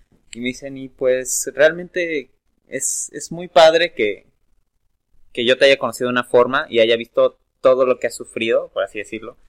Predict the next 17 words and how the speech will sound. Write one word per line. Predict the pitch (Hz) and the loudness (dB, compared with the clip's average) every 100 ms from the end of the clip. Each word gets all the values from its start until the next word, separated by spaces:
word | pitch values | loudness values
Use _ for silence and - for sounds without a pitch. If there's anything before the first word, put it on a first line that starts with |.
| _ _ _ - | _ _ _ -2
y | 113 | 2
ahora | 113 120 120 107 - | 4 4 0 -2 -4
tengas | 123 117 113 110 - | -6 -2 0 0 -2
esta, | 110 - 117 107 95 87 _ _ _ _ _ _ _ _ _ _ _ _ _ _ _ _ _ _ _ | -12 -6 -4 -4 -6 -12 _ _ _ _ _ _ _ _ _ _ _ _ _ _ _ _ _ _ _
es-, | - 113 - _ _ _ - | -14 -10 -12 _ _ _ -10
eh, | 113 117 | -4 -2
el | 127 131 | -2 -4
estar | - 214 | 2 2
bien | 208 226 | 2 -6
contigo, | 226 208 202 233 120 107 | -8 -10 -6 -2 -2 -4
¿no? | 113 123 | -8 -16
O | |
sea, | _ 107 | _ -20
a | 107 | -16
mí | 123 131 127 | -14 -12 -12
no | 123 120 | -12 -12
me | 120 117 | -16 -20